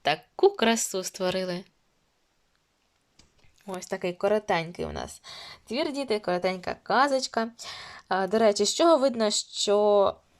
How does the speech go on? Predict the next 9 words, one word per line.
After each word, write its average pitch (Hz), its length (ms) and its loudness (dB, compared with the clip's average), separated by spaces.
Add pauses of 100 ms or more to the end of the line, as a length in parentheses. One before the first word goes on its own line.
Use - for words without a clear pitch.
(240)
це 220 160 -2
казка? - 540 -2 (1300)
Погляньте 190 440 -4
уважно. - 360 -4 (1900)
Чи 277 560 2
живий 285 360 4
був 254 160 0
крижаний 226 440 0
кіт? - 320 -10